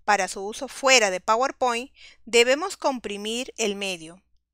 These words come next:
y a continuación usar el comando guardar multimedia. Para ello debemos primero dirigirnos al menú Archivo, luego clic en Información. Del panel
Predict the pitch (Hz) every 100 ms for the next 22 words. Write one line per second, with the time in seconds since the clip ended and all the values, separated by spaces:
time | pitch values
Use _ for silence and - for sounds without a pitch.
0 | _ _ _ - _ 214 220 226 247 339
1 | 349 302 269 262 226 233 226 233 214 208
2 | 208 220 208 190 196 214 240 247 196 202
3 | 180 165 170 - - 208 196 214 240 302
4 | 269 208 214 247 - 196 208 208 185 220
5 | 269 254 220 214 233 - - 208 185 185
6 | 196 247 320 _ - 185 180 - - 202
7 | 165 - _ _ _ - - - - -
8 | 233 254 247 302 359 _ _ _ 247 262
9 | 302 - _ _ - 226 254 339 _ -
10 | 208 214 196 202 - 269 240 165 185 _
11 | _ _ - - _ 214 208 - 208 226
12 | 254 214 262